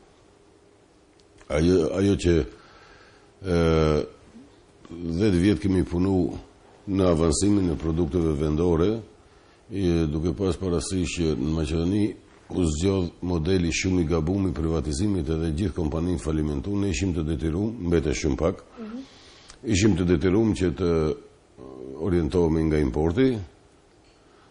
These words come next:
Speaker 1: dhe kemi një gamë shumë të rritur, diku për mbi njëqind kompani përfaqësojmë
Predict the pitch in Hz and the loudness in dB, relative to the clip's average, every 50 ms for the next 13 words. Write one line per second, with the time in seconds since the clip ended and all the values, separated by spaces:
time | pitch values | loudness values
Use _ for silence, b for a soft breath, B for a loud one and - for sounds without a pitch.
0 | b b 73 78 76 98 95 95 92 92 87 76 71 87 92 92 85 80 - - | b b -4 0 4 6 6 6 8 6 6 4 6 6 6 6 6 4 2 0
1 | 85 82 76 82 80 78 76 71 - - - 73 78 76 82 87 80 - 78 71 | -2 0 0 2 2 2 2 0 -2 -4 -4 -2 0 2 2 0 0 0 -2 -2
2 | 62 53 50 - - _ _ _ _ _ _ _ _ _ _ _ _ - - - | -4 -6 -10 -16 -20 _ _ _ _ _ _ _ _ _ _ _ _ -20 -20 -20
3 | - - _ _ _ - 85 73 80 82 80 78 76 71 71 69 - 76 78 76 | -20 -20 _ _ _ -14 -12 -8 -4 -2 -2 -2 0 -2 -2 -4 -4 -2 -2 0
4 | 78 82 80 80 78 71 - 78 71 67 67 71 69 - 71 69 76 76 69 67 | 2 2 2 2 0 0 0 -2 -4 -2 0 -2 0 0 0 0 0 0 0 -2
5 | 64 53 58 65 65 - - 69 65 64 | -4 -4 -4 -4 -4 -4 -4 -4 -4 -6